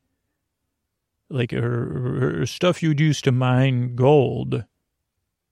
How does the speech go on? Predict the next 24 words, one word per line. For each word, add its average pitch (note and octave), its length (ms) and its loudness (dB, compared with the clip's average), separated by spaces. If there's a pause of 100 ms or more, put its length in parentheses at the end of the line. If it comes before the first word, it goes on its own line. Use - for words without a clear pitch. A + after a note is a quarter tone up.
And B2 300 2
then C3+ 120 2
the C3 100 2
captain C3 580 2
came B2+ 440 2
and B2 40 2
he A#2+ 60 0
said, B2 200 -2
"Yeah, C3 260 4
th-, B2+ 200 -2
this B2+ 180 -4
is B2+ 140 -4
mining B2 420 0
equipment. B2 460 -2
We're A#2+ 440 2
re-, C3 260 2
relocating B2+ 800 2
it. B2 340 -4
Uh, B2 460 0 (1200)
don't, D3 340 0
don't C#3 400 -2
sink - 400 -2
the C3+ 120 -2
ship C3+ 400 2